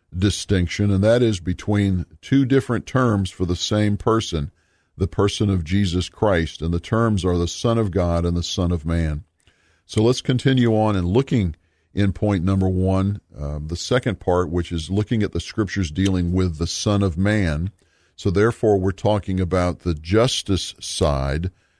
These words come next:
We're talking about the retribution, the judgment, the punishment side. And we were in Second Thessalonians when we left each other last time.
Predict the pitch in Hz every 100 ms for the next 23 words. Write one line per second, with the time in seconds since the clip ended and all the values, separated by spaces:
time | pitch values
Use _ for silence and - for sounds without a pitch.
0 | _ 85 92 - 92 95 92 92 82 90
1 | 87 - 78 78 - 92 107 - 107 82
2 | 87 82 85 87 85 78 80 98 92 98
3 | 78 76 - 123 123 - 78 71 - 67
4 | 67 71 82 _ _ _ _ _ _ _
5 | - 85 85 85 78 - 90 110 110 95
6 | 95 92 98 95 92 - 123 127 120 127
7 | 127 123 123 135 101 76 60 - - _
8 | 78 82 82 82 85 73 - _ _ -
9 | 85 98 - 92 - 87 82 73 82 78
10 | - 71 76 117